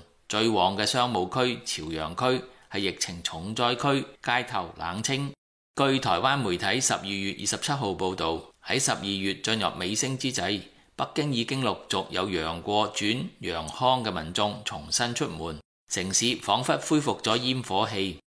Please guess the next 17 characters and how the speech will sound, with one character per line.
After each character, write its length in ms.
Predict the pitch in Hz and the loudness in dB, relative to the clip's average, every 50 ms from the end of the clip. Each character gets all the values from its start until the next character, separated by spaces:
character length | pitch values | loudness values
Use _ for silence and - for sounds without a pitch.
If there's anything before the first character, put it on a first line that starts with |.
| _ - | _ -2
北 160 | - 131 - - | -2 -2 0 2
京 200 | - 143 139 135 | 0 2 2 2
嘅 120 | 127 120 - | 2 0 2
各 200 | - 110 104 98 - | 4 2 2 4 2
大 120 | 92 87 | 2 2
旅 260 | 92 90 87 87 95 | 2 2 0 0 2
遊 180 | 98 87 82 82 | 2 2 2 0
點 340 | 85 95 98 113 131 135 - _ _ - | 0 0 0 0 0 -2 -8 _ _ -6
迎 220 | 90 92 101 98 | -6 -4 -2 0
來 120 | 87 87 90 | 0 0 0
久 120 | - 78 | 2 2
違 320 | 87 113 131 123 87 87 85 | 2 4 4 2 2 0 0
嘅 140 | 98 92 | -2 -2
大 200 | - - 82 92 90 | 0 0 0 0 0
批 260 | - - 135 131 110 | 0 0 0 0 0
遊 120 | 87 71 69 | -2 -4 -4
客。 320 | 73 - 92 92 104 - | -6 -2 0 0 -2 -2